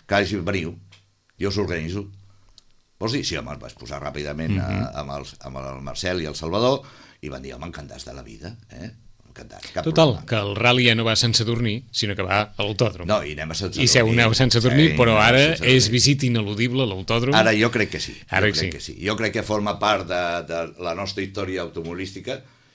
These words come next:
Speaker 1: que Sitges era pionera amb les proves de la Volta a la Catalunya, que es feia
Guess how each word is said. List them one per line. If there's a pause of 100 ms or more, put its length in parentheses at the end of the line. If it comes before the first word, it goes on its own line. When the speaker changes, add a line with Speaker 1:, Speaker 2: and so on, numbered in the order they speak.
(300)
Speaker 1:
que
Sitges
era (340)
pionera
amb
les
proves
de
la
Volta
a
la
Catalunya,
que
es
feia